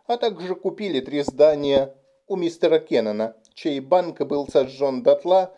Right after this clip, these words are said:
и который возвращался со своей семьей обратно на восток. Эти дома были простыми одноэтажными строениями. Гостиная спереди, а кухня и спальня сзади.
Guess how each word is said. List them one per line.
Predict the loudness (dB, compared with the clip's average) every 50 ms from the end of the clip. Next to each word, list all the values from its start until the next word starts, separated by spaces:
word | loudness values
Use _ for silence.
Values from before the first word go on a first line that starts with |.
| _ _ _ _ _
и | -14 -2
который | -2 0 2 2 2 2 2
возвращался | 2 0 -2 2 2 0 0 0 -4 0 2 2 2 0 -2 -6 -6
со | -4 -4 -8
своей | -2 0 0 0 0 -4 -8
семьей | -6 -6 -6 -4 -2 -2 -2 -2 -4 -2 0
обратно | 2 2 4 6 4 4 4 2 -2 -6 -2
на | -2 2
восток. | 2 2 2 2 -2 _ -6 -6 -6 _ _ _ _ _ _ _ _ _ _ _ _ _ _ _ _ _
Эти | -12 -10 -2 -2 0
дома | 2 2 2 4 2 2
были | 2 2 2 2 2
простыми | 4 2 2 0 0 -4 -4 -2 0 0 -2
одноэтажными | 0 2 2 2 2 0 0 0 0 4 6 6 6 6 4 -2 -4 -4 -6
строениями. | -8 -8 -4 -2 0 0 0 -2 -4 -4 -6 -6 -6 -6 -6 -8 -8 -10 _ _ _ _ _ _ _ 2
Гостиная | 2 2 2 2 -4 -4 -2 0 2 2 2 2 0 -2
спереди, | -8 -10 -2 0 0 0 0 -4 -8 -8 -10 -10 0
а | 0 0 0
кухня | 2 0 -2 -2 -2 -6 -6 -6
и | -8
спальня | -8 -2 _ 2 2 2 0 0 0 0 0
сзади. | -2 -8 -2 0 0 0 0 -2 -10 -18